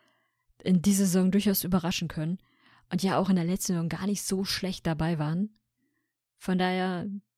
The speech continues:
denke ich, das ist ein Team, was wir in den Playoffs dann sehen werden. Jetzt dürfen die Zuhörenden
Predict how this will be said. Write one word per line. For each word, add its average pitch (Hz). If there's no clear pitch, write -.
denke 240
ich, 240
das 208
ist 190
ein 170
Team, 185
was -
wir 170
in 165
den 165
Playoffs 160
dann 147
sehen 143
werden. 139
Jetzt 226
dürfen 165
die 170
Zuhörenden 165